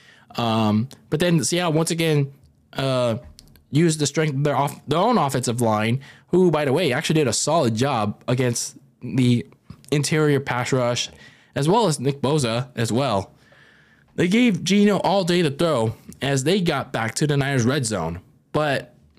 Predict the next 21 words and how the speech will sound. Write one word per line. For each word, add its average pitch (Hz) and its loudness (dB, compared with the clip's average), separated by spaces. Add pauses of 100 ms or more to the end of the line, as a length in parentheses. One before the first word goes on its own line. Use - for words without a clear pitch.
(640)
it 160 0
was 160 2 (160)
the, 143 -2
the 135 2
strip - -2
sack 139 -2
of, 123 0 (520)
uh, 123 -2
defensive 135 -2
tackle 123 -2
Charles 127 0
Omenihu 127 2 (260)
that 127 -4
changed 185 -2
the 151 0
tide 160 -4
of 123 -4
the 127 0
game 131 0
for 110 -2
good. 107 -2